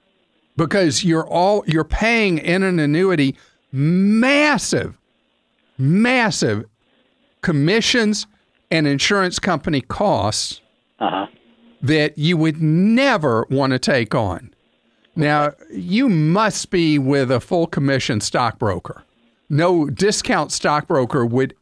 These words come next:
Speaker 1: ever make a recommendation like that, because that's an extremely inappropriate choice inside an I R A when you're still accumulating money.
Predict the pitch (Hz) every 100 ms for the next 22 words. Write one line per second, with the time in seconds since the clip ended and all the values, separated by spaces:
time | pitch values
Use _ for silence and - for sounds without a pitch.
0 | - 254 320 285 160 - - _ _ _
1 | _ _ 143 160 - 151 139 143 151 123
2 | 131 117 - 120 107 104 101 117 101 139
3 | 135 156 127 - _ _ _ _ 180 180
4 | 196 170 147 - - - - - 143 131
5 | 160 202 254 285 233 135 120 98 113 _
6 | _ _ _ _ - 185 196 165 - 165
7 | 160 180 156 135 123 - _ _ _ -
8 | - 160 120 107 - - _ _ _ _
9 | 180 202 302 208 160 151 139 127 131 135
10 | 131 120 127 120 117 117 120 - - 165
11 | 160 156 - 107 202 143 123 120 113 110
12 | 104 107 90 -